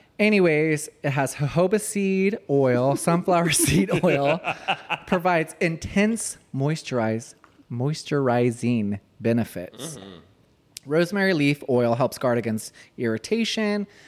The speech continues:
Speaker 1: which is great because literally, none of my clients feel any irritation when I'm
Speaker 2: No.
Speaker 1: doing scalp bleaching, which
Speaker 2: Yeah.
Speaker 1: is so huge because let's get, let's be honest, like, we have all
Speaker 2: One hundred percent.
Speaker 1: felt the burn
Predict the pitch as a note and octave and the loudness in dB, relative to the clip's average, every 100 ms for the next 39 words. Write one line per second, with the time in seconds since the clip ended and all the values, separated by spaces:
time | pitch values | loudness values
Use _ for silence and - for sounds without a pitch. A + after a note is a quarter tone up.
0 | - E3 D#3+ C3+ - B2+ A#2+ C3 C#3+ - | -4 -2 -2 -4 -6 -6 -2 0 -2 -4
1 | - C#3 C#3+ C3 A#2 - _ - C#3+ C3+ | -6 -4 0 0 -2 -8 _ -8 -2 0
2 | D3+ - F3 E3+ E3 D#3+ - - _ - | 0 0 -2 0 0 -4 -14 -20 _ -6
3 | C3 D3+ D#3+ F3 C3+ C#3+ C3+ - B2+ B2+ | -2 2 0 -2 -4 -4 -4 -4 -4 -6
4 | - B2+ - _ _ - F#3 F#3 F3+ C#3+ | -6 -8 -8 _ _ 0 2 2 0 -4
5 | C3 C#3 C3 C#3 C#3+ C#3 B2+ B2 G#2 B2 | -4 -2 -4 -2 -4 -2 -2 -2 -2 -2
6 | B2 - B2 A#2+ C#3 C#3 D3+ E3 D3+ F#2 | -2 -2 -2 0 -2 -2 -2 -4 -4 -4
7 | G2+ G#2+ - - F3 E3 C3+ B2+ A#2+ B2 | -4 -4 -6 -2 0 0 -2 -4 -6 -6
8 | B2+ A#2+ G#2 - - - - - C3+ C#3 | -4 -4 -6 -16 -20 -20 -18 -2 -2 0
9 | C#3+ C#3 - _ B2 A#2+ A2 G#2 G2 G#2 | -4 -6 -8 _ -8 -8 -8 -8 -8 -12
10 | G#2 A#2+ A2+ - D3 D3+ C#3+ - D#3 D3 | -12 -12 -12 -4 2 2 0 -2 2 2
11 | A#2+ E2+ - G2+ G2+ A2+ G#2+ G2+ F2 G#2 | 2 -2 -8 -14 -12 -12 -10 -10 -6 0
12 | E3 - D#2+ - _ C#3 C#3+ D3 D3 C#3 | 0 0 -6 -20 _ -2 -2 2 0 0
13 | A2 G#2 | -2 -6